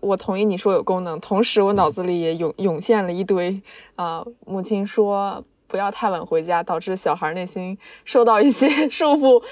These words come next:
Speaker 1: 和重创的例子。
Speaker 2: <laughs> 笑死。
Speaker 1: 我跟你讲，就是，就是你知道我们的同龄人，就是我身边的同学朋友，还是会遇到那种家里说你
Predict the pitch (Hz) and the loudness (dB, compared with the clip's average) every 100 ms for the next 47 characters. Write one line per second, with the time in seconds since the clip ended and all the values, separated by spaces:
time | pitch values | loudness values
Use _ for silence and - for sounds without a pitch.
0 | - - 254 339 320 320 302 269 254 269 | -6 2 2 4 4 4 4 6 4 4
1 | 294 - 403 294 - - - 240 - - | 0 2 2 2 -4 -8 -4 -4 -4 -6
2 | - - 294 - 359 294 233 233 302 302 | 0 4 4 2 0 2 2 2 2 4
3 | 254 247 - - _ _ - 294 330 294 | 2 2 -6 -20 _ _ -6 -4 -2 -2
4 | 254 226 269 294 269 262 226 185 226 - | -2 0 4 6 6 4 4 2 0 0
5 | 208 208 254 226 165 104 208 214 190 - | -2 0 2 2 0 -4 0 2 2 0
6 | 233 254 262 254 226 196 - 214 220 233 | -2 -2 0 2 2 0 -4 -6 -2 -2
7 | 233 208 175 202 220 220 180 226 277 226 | -4 -8 -4 0 2 2 -2 -2 0 2
8 | 220 196 185 185 175 160 - - 185 180 | 4 4 0 -4 -8 -8 -8 -4 -2 -2
9 | 170 - 165 156 - - 165 151 | -6 -8 -6 -6 -8 -12 -14 -14